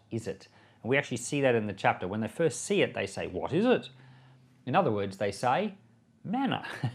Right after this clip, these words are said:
<laughs> So, you know,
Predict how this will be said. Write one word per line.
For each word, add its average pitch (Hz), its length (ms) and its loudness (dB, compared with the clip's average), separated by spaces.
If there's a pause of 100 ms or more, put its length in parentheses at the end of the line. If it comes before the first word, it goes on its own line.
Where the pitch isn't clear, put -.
<laughs> 131 540 -6 (960)
So, 110 320 6 (1000)
you 127 180 4
know, 107 320 4